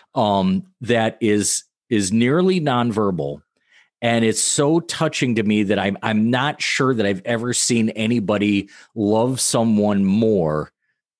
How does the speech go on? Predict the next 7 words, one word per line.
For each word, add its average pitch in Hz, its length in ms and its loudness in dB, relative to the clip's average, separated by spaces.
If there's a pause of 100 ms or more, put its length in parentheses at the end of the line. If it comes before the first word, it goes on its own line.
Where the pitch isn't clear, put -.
(160)
than 110 240 0
in 104 160 2
this 104 220 0
particular 104 560 -2
scene, 82 560 -4
and 107 180 0
it's - 320 -4